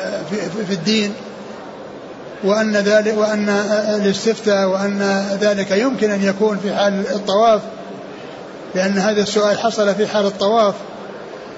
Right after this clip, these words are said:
ومن المعلوم أن الطواف يجوز فيه الكلام، لكنه الكلام الذي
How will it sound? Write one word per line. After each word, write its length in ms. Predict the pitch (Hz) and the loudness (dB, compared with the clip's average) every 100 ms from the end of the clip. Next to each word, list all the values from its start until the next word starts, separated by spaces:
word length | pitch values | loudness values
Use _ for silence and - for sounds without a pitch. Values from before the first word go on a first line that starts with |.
| - - - - - | -14 -14 -14 -14 -2
ومن 240 | 269 254 226 | 0 2 2
المعلوم 460 | 214 190 226 226 | 2 2 2 2
أن 440 | 208 202 196 196 196 - - - 202 | 0 2 2 0 -2 -6 -10 -2 2
الطواف 680 | 196 202 196 190 220 208 | 4 4 2 2 4 4
يجوز 540 | 202 214 240 233 269 208 | 4 4 2 4 2 4
فيه 220 | 190 196 | 4 2
الكلام، 460 | 190 190 196 190 202 - - - - - - - - - - | 2 2 2 2 -4 -10 -14 -14 -14 -14 -14 -14 -16 -6 0
لكنه 480 | 240 208 220 202 233 | 2 2 0 2 0
الكلام 400 | 220 190 226 233 | 2 2 2 2
الذي 460 | 226 220 220 214 | 2 4 4 4